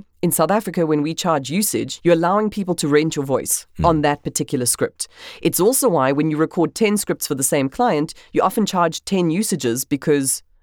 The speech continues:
Speaker 1: I mean, unless you're a nice guy and you give them a discount, but you know what I
Speaker 2: Mm.
Speaker 1: mean? You often charge ten usages because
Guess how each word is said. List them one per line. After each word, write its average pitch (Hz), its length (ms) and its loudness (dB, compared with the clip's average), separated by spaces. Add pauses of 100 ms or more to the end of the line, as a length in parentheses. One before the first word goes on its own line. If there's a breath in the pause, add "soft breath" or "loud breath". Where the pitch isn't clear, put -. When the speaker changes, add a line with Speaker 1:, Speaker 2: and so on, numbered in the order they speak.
Speaker 1:
I - 60 -2
mean, 139 120 2
unless 123 240 -2
you're 143 100 0
a 131 40 0
nice 123 220 -2
guy 123 180 -2
and 120 80 0
you 117 60 -2
give 123 120 -2
them 120 120 -2
a 135 40 -6
discount, - 480 0
but 139 160 2 (340 loud breath)
you 180 60 4
know 190 80 8
what 180 80 6
I 180 60 2
Speaker 2:
Mm. - 20 2
Speaker 1:
mean? 156 160 4
You 143 120 2
often 220 200 2
charge 208 300 -2
ten 175 220 0
usages 160 500 0
because 165 320 -2